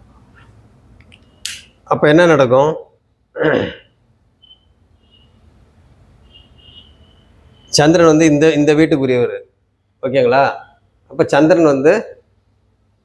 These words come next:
நம்ம எப்படி புரிஞ்சுக்கணும்? ஒளியா புரிஞ்சுக்கணும். ரெண்டாவது வந்து சந்திரன் வந்து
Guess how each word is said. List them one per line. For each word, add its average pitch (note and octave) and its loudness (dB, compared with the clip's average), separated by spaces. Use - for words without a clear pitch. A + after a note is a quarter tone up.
நம்ம D3+ 2
எப்படி D#3+ 0
புரிஞ்சுக்கணும்? D3 0
ஒளியா E3 2
புரிஞ்சுக்கணும். A2 -6
ரெண்டாவது E3 2
வந்து D3+ 0
சந்திரன் D3 0
வந்து C3 -2